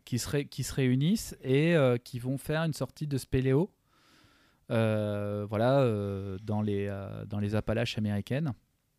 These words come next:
Et, euh, et donc, i-, évidemment, la sortie, euh, va pas bien se passer, <laughs> puisque c'est un film d'horreur.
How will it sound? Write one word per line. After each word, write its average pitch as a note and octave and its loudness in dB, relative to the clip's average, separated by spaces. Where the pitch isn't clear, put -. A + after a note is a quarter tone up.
Et, A#2 6
euh, G2 2
et G2+ -4
donc, B2 4
i-, G#2 0
évidemment, G2 0
la A#2 2
sortie, B2 -2
euh, A2 2
va F#2+ -2
pas A#2+ 0
bien A#2+ 4
se - -4
passer, B2+ 0
<laughs> - -4
puisque - -10
c'est - -2
un A#2+ 4
film A#2+ 2
d'horreur. A#2 2